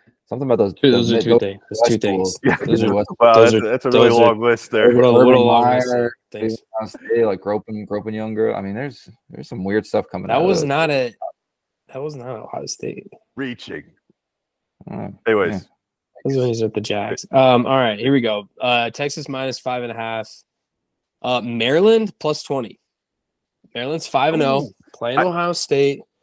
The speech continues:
Speaker 3: Put me down for that one, too. That was one I forgot.
Speaker 1: Minus twenty.
Speaker 2: Um,
Speaker 1: Minus twenty?
Speaker 3: Plus twenty.
Speaker 1: Plus.
Speaker 2: Plus twenty. Sorry.
Speaker 1: Not buying the hook.
Speaker 2: I don't know. I think, I think Maryland's good.
Speaker 3: Tua's brother.
Speaker 2: Tua's brother.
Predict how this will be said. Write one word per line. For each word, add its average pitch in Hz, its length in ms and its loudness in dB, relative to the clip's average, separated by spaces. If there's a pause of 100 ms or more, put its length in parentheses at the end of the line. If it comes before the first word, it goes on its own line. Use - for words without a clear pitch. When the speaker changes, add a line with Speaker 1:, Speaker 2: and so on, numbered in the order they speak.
(200)
Speaker 3:
Put 135 120 2
me 135 120 -4
down 123 180 2
for 113 120 -8
that 104 140 2
one, 95 160 -8
too. 90 220 -12
That 90 100 -6
was 92 140 -12
one 92 140 -12
I - 20 -12
forgot. 78 380 -12 (400)
Speaker 1:
Minus 135 340 2
twenty. 131 300 -2
Speaker 2:
Um, 120 60 -10 (680)
Speaker 1:
Minus 147 280 2
twenty? 330 300 -4 (340)
Speaker 3:
Plus 110 240 -2
twenty. 67 240 -16 (280)
Speaker 1:
Plus. 120 180 0
Speaker 2:
Plus 120 200 -6
twenty. - 300 -18 (160)
Sorry. - 240 -12 (520)
Speaker 1:
Not 107 140 2
buying 104 220 2
the 92 60 -6
hook. - 320 -16 (880)
Speaker 2:
I 143 100 4
don't 147 120 4
know. 139 120 2
I 123 100 0
think, 147 300 -2
I 127 80 -4
think 156 160 -4
Maryland's 127 400 -6
good. 107 220 -8 (1500)
Speaker 3:
Tua's 95 240 -4
brother. 92 300 -2 (840)
Speaker 2:
Tua's 110 200 -12
brother. 113 280 -8